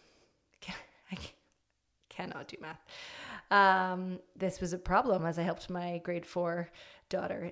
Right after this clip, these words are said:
in, uh, Corona. Anyways, um, but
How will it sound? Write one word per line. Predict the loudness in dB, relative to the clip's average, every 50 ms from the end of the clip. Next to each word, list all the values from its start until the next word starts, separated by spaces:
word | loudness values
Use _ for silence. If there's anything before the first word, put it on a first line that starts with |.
| -8 -8
in, | -6 -6 -4 -6 -6
uh, | -8 -8 -8 -8 -10 -12 -14 _ _ _ _ -20
Corona. | -14 -10 -8 -8 -8 -10 -14 -16 _ -20 -20 -20 -20 -20 -20 -20 -10 -2 2
Anyways, | 4 4 4 2 -2 -6 -10 -12 -20 _ _ _ _ _ _ _ _ _ _ _ _ -12 -12 -12 -10 -6 -4
um, | 0 0 0 0 0 -2 -4 -4 -4 -6 -8 -10 -12 -16 _ _ _ _ _ _ _ _ _ _ _ _ _ _ _ -14
but | -4 2 4 6 6 6 4 2 -2 -6